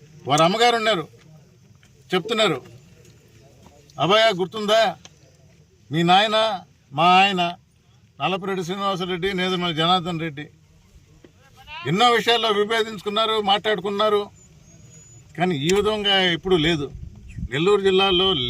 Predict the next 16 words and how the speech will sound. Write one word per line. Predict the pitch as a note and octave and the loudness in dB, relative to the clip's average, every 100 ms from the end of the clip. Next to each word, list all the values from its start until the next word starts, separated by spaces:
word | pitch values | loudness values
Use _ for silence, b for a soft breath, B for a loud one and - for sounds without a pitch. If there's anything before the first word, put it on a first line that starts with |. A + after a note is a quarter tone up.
| A#2+ | 2
లేని | E3 A#3 G#3 | 2 2 0
సంస్కృతిని | G#3+ G3 G3 F#3+ G3 | -6 -4 -8 -8 -8
కొత్తగా | F3+ G3 G#3 F#3 | -8 -4 -4 -4
తీసుకువస్తున్నారు. | F3+ F#3+ F3 - D#3 D3 - - - - - - - - - - - - - - - - - - - - - - - - - - - | -4 -6 -8 -10 -14 -14 -20 -20 -20 -20 -20 -20 -20 -20 -20 -20 -20 -20 -20 -20 -20 -20 -20 -20 -20 -20 -20 -20 -20 -20 -20 -20 -4
పోలీసులకి | E3+ A#3+ B3+ A#3+ G#3 G#3+ | 2 2 2 0 -2 2
కేసు | A3 A3 G#3+ | 2 2 0
పెట్టాం, | A3+ A3 E3+ - - - _ - _ _ _ | 0 0 -4 -10 -20 -20 _ -20 _ _ _
వీడియోలు | G#2+ G3+ B3+ B3+ A#3 | -4 0 4 2 2
చూపించాం, | A#3 A#3 A3+ G#3+ D3 - - _ _ - _ - - - - - - | -6 -6 -2 -2 -4 -14 -20 _ _ -20 _ -20 -20 -20 -20 -20 -6
కదలకే | C3 F3 F3+ G3 F3+ | -2 -2 0 0 0
లేదు. | E3 - - - - - - - - - | -2 -6 -14 -14 -14 -16 -18 -18 -18 -16
ఇక్కడ | D#3+ A#3 B3 B3 | -6 0 4 4
మాత్రం | B3 B3 C4+ C#4+ - _ _ _ _ - G#2 | 4 0 -6 -8 -18 _ _ _ _ -20 -10
గ్రీవియన్స్‌లో | D3 B3 C4+ B3+ B3 F#3+ A3+ A#3 B3+ B3 G#3+ | -6 -4 -2 -2 -2 -4 -2 0 0 -2 -2
ఒక | E3+ G3+ F3 - - - - - - - - - - - - _ _ | -2 0 2 0 -6 -6 -6 -14 -18 -20 -20 -20 -20 -20 -20 _ _
వడ్డెర | G#2 E3 F3+ | -4 0 2